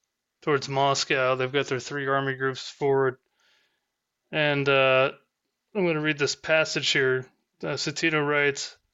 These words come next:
"Indeed," he went on, if we destroy a dozen, the Russians put another dozen in their place. All the while, while they're fly-,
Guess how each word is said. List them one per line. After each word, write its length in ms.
"Indeed," 500
he 140
went 220
on, 400
if 220
we 120
destroy 440
a 40
dozen, 640
the 120
Russians 420
put 180
another 340
dozen 360
in 80
their 120
place. 540
All 220
the 80
while, 600
while 140
they're 160
fly-, 480